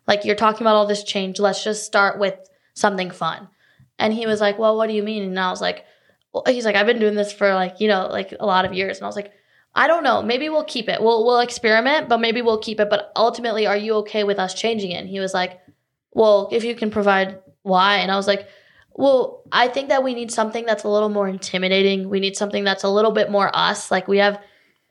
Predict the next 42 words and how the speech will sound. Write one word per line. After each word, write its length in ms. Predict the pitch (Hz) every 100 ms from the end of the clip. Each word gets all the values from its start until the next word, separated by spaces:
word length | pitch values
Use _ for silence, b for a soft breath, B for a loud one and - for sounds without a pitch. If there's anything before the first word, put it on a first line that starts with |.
| b _ _ -
ten 260 | 233 226
girls 340 | 208 190 214 233
on 120 | 220
this 140 | 233
team, 300 | - 247 247 247 _ _ _ _ _
and 360 | 220 208 196 190 b b b b b -
most 340 | 208 202 208
of 100 | 233
them, 200 | 233 247
like, 260 | 233 190 - _ _
can 140 | - 208
hit 260 | - 226
the 60 | -
crap 600 | - - - - 202 196
out 120 | 185
of 80 | 180
the 60 | 180
ball." 280 | 170 -
So 160 | - 226
I'm 160 | 202 214
like, 240 | 208 208 B B B
"But 200 | - 233
our 120 | 208 208
huddle 300 | - 233 247
sounds 320 | 226 208 202
like 240 | 202 196
we're 140 | 208 202
little 260 | 202 202
girls 240 | 202 196 190
that 100 | 190
are 120 | 185
scared. 500 | - - 185 160 156
Like, 140 | 196
why 180 | 202 190
does 180 | 202 208
it 100 | 208
sound 300 | 208 196 190
so, 360 | 196 190 190
you 180 | 190 196
know, 140 | 196 185
quiet?" 560 | - 190 180 180 170
And, 280 | 180 175 175